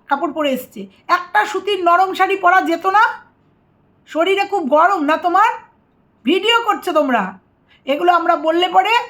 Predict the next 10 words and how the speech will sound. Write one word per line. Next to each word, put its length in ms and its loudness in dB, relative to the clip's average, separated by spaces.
হয়ে 200 4
যাবে 220 2
নাইটি 300 -2
শাশুড়ি। 420 -4
হ্যাঁ, 200 2
লুকিং, 640 0
তুমি 200 -6
প্রচুরবার 580 -2
ষষ্ঠী 320 -6
করেছো। 500 -4